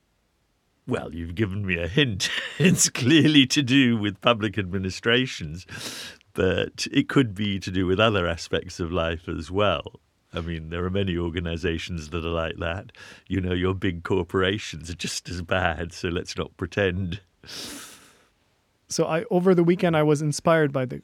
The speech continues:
Speaker 2: by a question you ask on your website and posed a similar one to my LinkedIn network.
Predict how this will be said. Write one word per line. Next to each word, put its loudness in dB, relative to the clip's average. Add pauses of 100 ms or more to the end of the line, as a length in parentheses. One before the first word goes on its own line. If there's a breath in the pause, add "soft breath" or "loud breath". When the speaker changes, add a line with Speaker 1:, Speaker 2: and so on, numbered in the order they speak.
Speaker 2:
by -2
a -2
question -2
you -2
ask -4
on -6
your -2
website -2
and -8
posed 0
a -2
similar 0
one -2
to -6
my -2
LinkedIn -2
network. -8